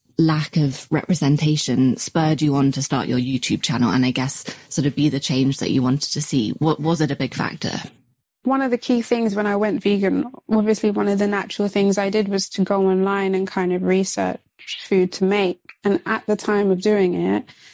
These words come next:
Speaker 2: I did not find much at all. <laughs> I didn't find food that I related to or that would interest me. I didn't see any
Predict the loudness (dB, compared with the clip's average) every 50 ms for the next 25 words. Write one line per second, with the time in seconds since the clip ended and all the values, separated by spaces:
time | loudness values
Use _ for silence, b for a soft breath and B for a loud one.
0 | B B B B B _ _ -6 -4 -2 -2 0 -2 -2 -4 -4 -2 0 0 0
1 | 2 2 2 2 2 0 -2 -2 -2 0 2 4 4 4 2 0 -2 -2 -2 -2
2 | 0 0 0 2 2 4 4 4 2 2 0 2 4 4 2 2 2 -2 -4 -2
3 | 0 0 2 2 2 2 0 0 0 -2 -2 -2 -2 -2 0 2 2 2 2 2
4 | 0 0 -4 B B B B B B B B B B _ _ _ _ -4 -2 0
5 | 0 0 -2 -2 -2 -2 -2 -2 -2 0 2 2 4 4 4 2 0 0 0 0
6 | 0 0 0 -2 -2 0 2 4 4 4 4 4 4 2 0 0 0 0 -2 0
7 | 2 2 2 2 2 0 0 -2 -2 -2 0 2 2 4 4 4 4 2 2 0
8 | 0 0 0 2 2 0 0 0 2 2 2 2 2 2 2 4 4 4 4 4
9 | 2